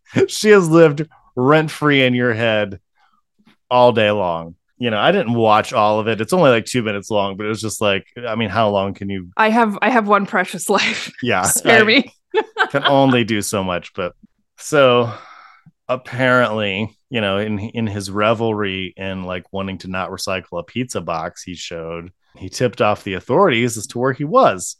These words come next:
Speaker 1: as you do. 'Cause a little known, uh, story about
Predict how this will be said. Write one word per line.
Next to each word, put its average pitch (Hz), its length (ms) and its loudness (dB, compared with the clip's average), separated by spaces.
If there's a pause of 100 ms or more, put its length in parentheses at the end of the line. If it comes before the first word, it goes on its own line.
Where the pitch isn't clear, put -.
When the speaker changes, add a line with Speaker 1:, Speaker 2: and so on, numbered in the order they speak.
(360)
Speaker 1:
as 127 360 2
you 107 120 -2
do. 87 420 -8 (260)
'Cause 120 200 -6
a 131 120 -6
little 156 240 2
known, 123 440 2
uh, 123 100 -14 (240)
story 110 300 -2
about 101 320 -2